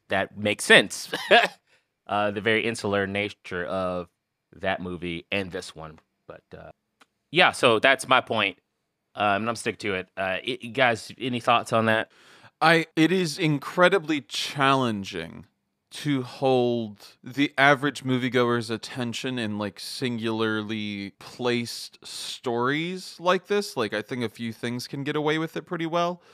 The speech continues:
Speaker 2: I, I, I do agree that it works very much to this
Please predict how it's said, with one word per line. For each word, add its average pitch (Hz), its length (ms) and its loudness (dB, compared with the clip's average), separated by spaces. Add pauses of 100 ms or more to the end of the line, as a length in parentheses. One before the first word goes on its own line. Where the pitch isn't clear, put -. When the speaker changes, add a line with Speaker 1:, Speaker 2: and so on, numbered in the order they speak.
(140)
Speaker 2:
I, 123 400 2
I, 143 80 4
I 156 40 6
do 156 220 4
agree 151 240 4
that 131 160 2 (100)
it 143 220 2
works 143 320 2
very 139 360 6
much 131 360 0
to 135 180 -4
this 123 480 0